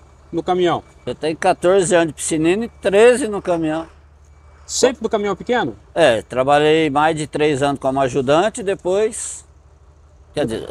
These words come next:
Speaker 2: motorista mais ajudante, nós éramos em
Speaker 1: Certo.
Speaker 2: dois.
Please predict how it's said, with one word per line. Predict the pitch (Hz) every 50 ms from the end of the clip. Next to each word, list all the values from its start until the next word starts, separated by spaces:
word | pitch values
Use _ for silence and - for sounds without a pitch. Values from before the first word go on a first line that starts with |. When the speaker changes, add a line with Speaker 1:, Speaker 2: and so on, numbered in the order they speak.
| 117
Speaker 2:
motorista | 123 131 156 170 - - 170 151 175 185 - 175
mais | 190 202
ajudante, | 202 185 220 208 214 180 151 - - - - -
nós | - 113 113 110
éramos | 139 143 156 165
em |
Speaker 1:
Certo. | 160
Speaker 2:
dois. | 147 143 127 110 90 - - -